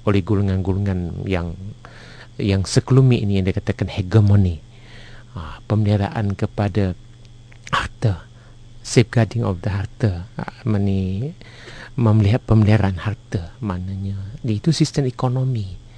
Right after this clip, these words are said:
yang adil, yang menjaga, apa ni, pemilik harta, keselamatan pemilik harta, keselamatan penglibatan peluang yang saksama, ah, safeguarding of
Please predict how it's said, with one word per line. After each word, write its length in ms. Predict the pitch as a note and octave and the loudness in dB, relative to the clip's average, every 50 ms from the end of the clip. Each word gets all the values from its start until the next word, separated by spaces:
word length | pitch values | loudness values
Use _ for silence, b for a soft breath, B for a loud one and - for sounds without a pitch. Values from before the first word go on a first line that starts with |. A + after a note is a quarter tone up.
| B B B B B B B B - | B B B B B B B B -2
yang 240 | G#2+ G#2 F#2+ F#2 E2+ - | 0 0 2 0 -2 -4
adil, 560 | G#2 G#2+ G2+ F#2 A2+ G#2+ G#2+ G#2+ G#2 F#2+ F2+ | -4 -4 -2 0 2 2 2 2 2 0 0
yang 240 | F#2 G2 F#2+ F2+ F#2 | 0 0 0 0 -2
menjaga, 1040 | F#2 F#2+ F#2 F2+ F2+ F#2 F#2+ F#2+ E2+ - G2 F#2 F#2 D#2+ G#2+ G2+ F#2 F2+ F2 E2+ E2+ B B B B B B B B - - B2 | -4 -4 -4 -2 -2 -2 -2 -2 -2 0 -2 -2 -2 0 -2 -2 -2 -2 -6 -8 -12 B B B B B B B B -8 -6 -4
apa 240 | A2+ G2 - - G#2 | -4 -4 -4 -4 -4
ni, 160 | G2+ B2+ C3 | -4 -4 -2
pemilik 400 | - A#2+ G2+ G2 F#2+ F#2 F#2 - | -2 0 0 0 0 0 0 -2
harta, 720 | - - - - - - - A2 G2 G2 F#2 F#2 F#2+ F#2+ - | -4 -8 -18 -18 -18 -6 -4 -2 -2 -2 -4 -6 -8 -10 -12
keselamatan 640 | - - - G#2+ G2+ G2 G2 F2+ - - F#2 E2+ | -12 -6 -4 -2 -2 0 0 -2 -2 -4 -6 -6
pemilik 240 | E2 G2 F#2+ - - | -6 -6 -8 -6 -4
harta, 320 | G#2 G2+ - - - G2 F#2+ - | -6 -6 -6 -8 -8 -8 -8 -10
keselamatan 640 | - - - A#2 G#2+ G#2 F#2+ F2+ - - F2+ F2 E2+ | -10 -4 -2 0 2 2 0 0 -2 -2 -2 -2 0
penglibatan 800 | - G2+ F#2+ G2 F#2 E2 F#2 F2+ - - F#2 F2 F2+ F2+ F#2 G#2 A2 - B B B B B B B - | 0 2 2 4 4 2 0 0 0 -4 -6 -6 -6 -8 -10 -12 -14 -16 B B B B B B B -8
peluang 320 | - A#2+ A2+ G2 F#2 F2+ F2 | -2 0 0 0 0 0 -2
yang 160 | E2 D#2+ D#2+ | -4 -4 -6
saksama, 640 | - F#2 - - - - G#2+ G#2 G2 G2 F2+ F2 F2 - B B B B B B B B B B B B - - | -8 -10 -10 -6 -2 0 0 0 0 -2 -4 -6 -10 -12 B B B B B B B B B B B B -14 -10
ah, 300 | G#2+ G#2 G#2+ G#2 G#2+ C3+ | -8 -8 -6 -8 -8 -10
safeguarding 680 | - - - A#2+ F#2+ F#2 - - A2+ G2+ - G#2 G#2 - | -8 -2 -2 -2 -2 0 0 -2 -2 0 0 -4 -4 -4
of 160 | - G#2+ F#2+ | -4 -4 -6